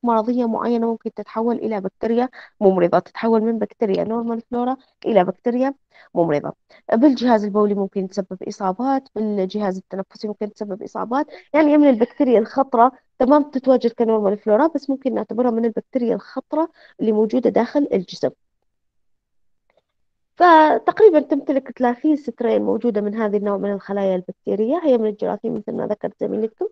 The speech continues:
الموجبة لصبغة جرام، غالبًا تكون هوائية، من الجراثيم الهوائية اللي ما تحتاج ل سي أو تو لغرض التنمية. آه، يعني هاي الصفات العامة بالنسبة للخلية البكتيرية ذكرتها زميلتكم.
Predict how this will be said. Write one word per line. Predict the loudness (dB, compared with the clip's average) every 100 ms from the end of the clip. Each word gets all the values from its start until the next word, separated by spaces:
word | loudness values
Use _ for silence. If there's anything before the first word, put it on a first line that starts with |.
| _ _ -6
الموجبة | 2 2 2 0
لصبغة | 0 -4 -6 -8 -8
جرام، | -4 -2 -2 -4 -6 _ _ -2
غالبًا | 4 4 4 -2
تكون | -4 -8 2 2 2 0
هوائية، | -2 0 4 4 4 2 2 0 -4 _ _ _ _ -8
من | -2
الجراثيم | -2 4 4 4 0
الهوائية | 0 4 4 4 2 4 4 4
اللي | 2
ما | 2 0
تحتاج | -4 -2 0 0
ل | -4
سي | 0
أو | 0
تو | 0 -2
لغرض | -2 -4 -4 -4
التنمية. | -6 -6 -6 -6 -6 -4 -2 -2 -4 _ _ _ _ _ _ _ _ _ _ _ _ -8
آه، | -2 -2 0 0 0 -2 -4
يعني | -4 -2 0
هاي | 0
الصفات | 0 -4 -4 -4 -4
العامة | -6 -6 -4
بالنسبة | -6 -8 -10 -8 -6
للخلية | -6 -8 -6 -6 -6 -10
البكتيرية | -16 -20 -12 -10 -6 -8
ذكرتها | -8 -12 -12 -14 -14
زميلتكم. | -12 -12 -10 -12 _ -14 -14